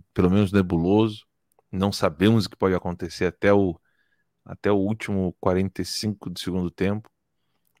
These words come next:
Então, que tenhamos aí a nossa consciência clara, né? Sem otimismos e pessimismos, mas com muito realismo,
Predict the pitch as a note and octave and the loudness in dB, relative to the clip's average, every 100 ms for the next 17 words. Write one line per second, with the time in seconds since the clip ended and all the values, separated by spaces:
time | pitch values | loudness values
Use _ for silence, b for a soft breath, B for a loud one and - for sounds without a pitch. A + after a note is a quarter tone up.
0 | - - - F2+ F2+ F#2 E2+ - F#2 - | -16 -14 -4 -2 0 -2 -6 -8 -10 -8
1 | - F2+ F#2 F#2+ F2+ F2 F2 E2 E2 D#2+ | -4 0 0 0 0 0 0 -2 -4 -6
2 | E2 - F#2 - F2 - - - - F2 | -8 -6 -8 -6 -8 -8 -10 -6 0 2
3 | F2 F#2+ C3 C#3 _ F2+ G#2 A2+ - - | 4 4 2 -4 _ -10 -10 -12 -12 -4
4 | G#2 G2 - F2+ F#2+ G#2 G2 F2+ F#2 D#2+ | 0 0 -2 -4 0 0 -2 -4 -6 -6
5 | - F2+ - E2+ A2+ C3 B2 G#2+ G2 F#2+ | -4 -4 -4 -4 -4 -6 -6 -6 -6 -6
6 | - F2+ G2 F#2 F2+ F2 F2+ A#2 A#2+ A#2+ | -6 -6 -6 -6 -6 -4 -4 -4 -6 -10